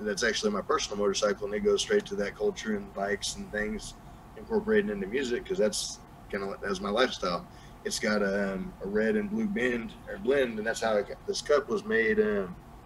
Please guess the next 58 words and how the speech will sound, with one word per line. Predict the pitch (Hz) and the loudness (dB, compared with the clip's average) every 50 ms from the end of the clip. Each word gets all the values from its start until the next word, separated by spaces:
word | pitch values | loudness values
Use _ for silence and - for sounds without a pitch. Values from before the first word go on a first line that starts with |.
| - - - - - - - - - - | -20 -20 -18 -18 -18 -18 -18 -18 -4 0
for | - 175 - | 2 6 6
that | 127 117 107 | 8 6 6
video | 110 110 107 104 98 | 6 6 6 6 6
shoot. | - - 110 107 | 6 4 2 2
I | 104 107 | 4 4
made | 110 120 120 120 | 4 4 4 4
one | 120 113 104 | 4 0 0
for | - - 101 | -2 -4 -4
me, | 107 120 123 127 127 120 113 | 0 2 4 4 4 2 0
I | 101 104 | -2 0
made | 110 117 113 | 2 2 2
one | 113 113 110 | 4 2 0
for | 104 - 104 | -2 -2 -2
my | 104 98 | -2 -2
producer, | 92 - 101 101 113 - - - - 113 | 0 2 2 2 2 2 0 0 0 0
and | 107 107 | 2 2
one | 110 110 | 0 0
of | 104 | 2
my | 104 101 | 0 2
good | 107 110 104 - | 4 2 2 2
friends, | - 117 113 113 107 - | 0 -4 -4 -4 -4 -2
Trouble | - 127 127 120 110 107 | 0 0 2 4 4 6
Oak, | 107 104 98 - | 6 6 4 2
he's | 101 110 104 98 | 0 -4 -4 -2
the | 107 | -2
one | 107 104 | -2 -2
that | 104 98 | -4 -4
got | 98 107 107 98 104 | -2 -2 -4 -4 -4
me | 104 | -6
into | 101 95 92 | -6 -4 0
rapping. | 90 101 113 110 - 101 90 87 - - - - - - - - - - - - - - | 2 2 2 2 0 -2 -6 -8 -10 -16 -18 -20 -20 -20 -18 -18 -18 -18 -18 -18 -2 4
He's | 123 123 113 | 6 6 6
in | 113 113 | 6 4
the | 110 | 4
video, | 104 110 107 110 110 110 110 104 | 4 4 6 8 8 8 8 8
so | 101 - 107 | 6 4 2
I | 107 | 4
made | 113 113 104 | 6 6 6
him | 101 139 156 147 | 6 4 2 2
one. | 135 127 123 113 | 2 2 2 2
He | 113 113 | 2 4
let | 117 113 107 | 4 4 4
it, | - - | 2 0
we | 110 110 | -4 -6
shot | 98 - 117 113 107 104 | -2 0 2 2 2 2
half | 101 117 120 - | 0 0 -2 -2
the | - 104 | -2 -2
video | 104 107 107 107 104 | 0 2 4 4 6
at | 95 | 6
his, | 98 98 - 104 | 4 2 2 0
at | 107 - - | -4 -4 -2
his | 104 104 101 95 - | 2 2 2 2 2
studio | - - 123 120 113 107 104 107 107 104 | 2 2 4 4 6 6 6 6 6 4
in | 101 | 2
his | 98 92 - | -2 -4 -2
house, | 104 104 104 104 104 101 - - | 0 2 2 2 2 0 -2 -4
and, | 98 95 95 | -8 -10 -10
um, | 95 92 87 | -10 -10 -10